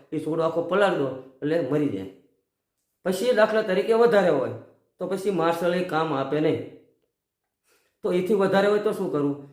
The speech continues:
તો પછી માર્શલ પચીસ મિલી,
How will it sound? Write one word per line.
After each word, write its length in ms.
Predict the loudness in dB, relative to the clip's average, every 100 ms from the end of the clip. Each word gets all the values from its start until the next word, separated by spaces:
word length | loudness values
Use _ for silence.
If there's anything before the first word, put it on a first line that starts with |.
| -20 _ _
તો 100 | -4
પછી 320 | -2 -2 -2 -2 -4 -12 -20 _ _ -6
માર્શલ 580 | 0 2 2 0 -2 -2 -6 -12 -20 _ _ _ _
પચીસ 360 | -4 -4 -6 -2
મિલી, 300 | 0 0